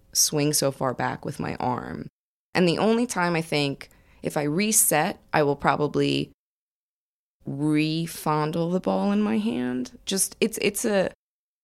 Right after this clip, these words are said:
you know, sometimes you roll and, like, right at the release point, your hand just kind of is like, "Ugh," and, like, spazzes out and kind of throws wildly one way or the other. And you're like, "What happened there? My hand just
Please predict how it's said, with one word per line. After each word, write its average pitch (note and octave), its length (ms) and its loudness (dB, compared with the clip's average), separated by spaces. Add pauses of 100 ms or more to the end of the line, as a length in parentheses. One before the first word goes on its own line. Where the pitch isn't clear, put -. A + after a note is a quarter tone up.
you F4 100 4
know, F4+ 80 8
sometimes E4 400 2
you B3+ 80 2
roll A#3+ 300 6
and, G3 120 2
like, E3+ 160 0
right G3 300 6
at G#3+ 100 -2
the G3 80 -2
release E3 400 0
point, D#3+ 280 0
your D3 100 0
hand D3+ 240 2
just D3+ 160 -4
kind C#3+ 160 2
of C3 100 0
is C3 120 -2
like, A#2 240 0
"Ugh," G3 520 4
and, C3 120 2
like, B2+ 140 -2
spazzes C#3+ 580 2
out C3+ 280 0
and C#3 100 -8
kind B2+ 180 -4
of A#2+ 80 -4
throws C3+ 540 0
wildly C3+ 680 2
one C3+ 300 2
way B2+ 160 2
or B2 80 -2
the A#2+ 180 0
other. B2+ 240 2
And G#2 120 -2
you're A#2 100 -2
like, B2 180 -2
"What D#3 180 2
happened E3+ 320 0
there? F3 140 2
My A2+ 160 -2
hand B2+ 300 -2
just - 340 -6